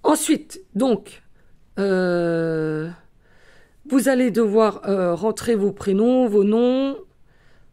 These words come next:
Euh, bah, c'est tout. Bah, enfin, une, un, une inscription normale sur n'importe, comme sur n'importe quel site. Et ensuite, en dessous, là, vous avez vos moyens de paiement. Donc, vous avez PayPal, carte de crédit et autres moyens de paiement.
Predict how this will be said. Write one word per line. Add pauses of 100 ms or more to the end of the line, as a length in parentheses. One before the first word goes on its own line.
(200)
Euh,
bah,
c'est
tout.
Bah,
enfin,
une,
un,
une
inscription
normale
sur
n'importe,
comme
sur
n'importe
quel
site. (920)
Et
ensuite, (340)
en
dessous, (140)
là,
vous
avez
vos
moyens
de
paiement. (160)
Donc,
vous
avez
PayPal, (540)
carte
de
crédit
et
autres
moyens
de
paiement.